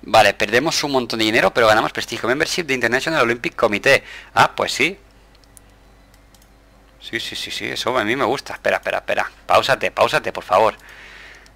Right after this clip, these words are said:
Comercio, sí, podríamos tirar por comercio. Podríamos tirar por mejorar militarmente. Oye, las industrias, las industrias. Factory cost, menos diez por ciento. Mining output, farming output.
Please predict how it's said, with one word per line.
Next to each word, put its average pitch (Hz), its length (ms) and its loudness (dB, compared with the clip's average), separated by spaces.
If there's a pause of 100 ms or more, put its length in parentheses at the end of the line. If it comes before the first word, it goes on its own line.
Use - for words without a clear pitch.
(200)
Comercio, 160 920 4
sí, 220 240 -4
podríamos 202 500 -4
tirar 151 240 2
por 120 160 0
comercio. 139 640 0
Podríamos 113 340 0
tirar 104 440 2
por 92 1000 0
mejorar 110 680 2
militarmente. 113 840 0 (1300)
Oye, 147 360 6
las 104 220 0
industrias, 104 600 -4
las 85 140 -12
industrias. 101 400 -8
Factory 101 380 -6
cost, 139 280 2
menos 104 200 -4
diez 104 120 -4
por 85 200 -8
ciento. 143 500 0
Mining 117 340 0
output, 147 440 -4
farming 135 440 2
output. 104 380 2